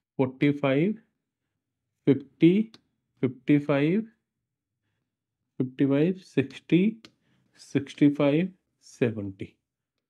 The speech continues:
ऐसा मान लेते हैं हम लोग। हमने ये ले लिया। हमने कहाँ से स्टार्ट किया हमारा? हमने यहाँ से स्टार्ट किया ज़ीरो से, यानी ओ से स्टार्ट किया हमारी, ठीक है।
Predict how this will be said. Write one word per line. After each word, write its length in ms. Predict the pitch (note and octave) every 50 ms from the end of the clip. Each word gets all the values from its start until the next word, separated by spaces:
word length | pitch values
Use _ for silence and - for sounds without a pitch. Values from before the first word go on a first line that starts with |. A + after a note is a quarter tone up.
| _ -
ऐसा 220 | B2+ B2 - C#3+
मान 220 | C3 A#2+ - - A#2
लेते 180 | A#2 G#2+ - A2
हैं 60 | G#2
हम 60 | G2+
लोग। 100 | G2+ G2+ _ _ _ _ _ -
हमने 220 | D3 D#3 E3+ F3
ये 60 | F3
ले 120 | C#3+ G#2+ F#2
लिया। 240 | E2 G2 - - _ _ _ _ _ _ _ _ _ _ _ _ _ _ _ -
हमने 180 | - F#3 G#3+ A3
कहाँ 240 | A3 G#3 G3 F#3 G#3 G#3
से 140 | - A#3+ A3
स्टार्ट 300 | A3+ - A3 G3+ G3+ G3
किया 240 | - A3 G#3 G#3 G#3 - -
हमारा? 340 | - F#3 F#3 F#3 G#3 C4 - - _ _ _ - - - _ _ -
हमने 220 | E3 E3+ F3+ F#3+ F#3+
यहाँ 260 | F#3 E3 D#3 D#3 D#3
से 200 | - - E3+ D#3
स्टार्ट 380 | - - - - B2+ B2+ B2+
किया 260 | - - D#3+ F3+ G#3+ A3+ - _ _ _ _ -
ज़ीरो 380 | B2 A#2+ B2+ C#3 D3+ C#3 C3 A2
से, 140 | - - F2+
यानी 340 | F#2+ G#2 A#2 C#3 E3+ G3 - - _ -
ओ 140 | D#3 D#3 D#3
से 160 | C#3 - - -
स्टार्ट 340 | - - - - - -
किया 180 | - - F#2+ F#2+ -
हमारी, 280 | G#2+ G#2 G2+ G2+ G2 G2+ - _ _ _ _ _ _ _ _ _ -
ठीक 180 | F#3 F#3+ F#3+
है। 120 | C4 C#4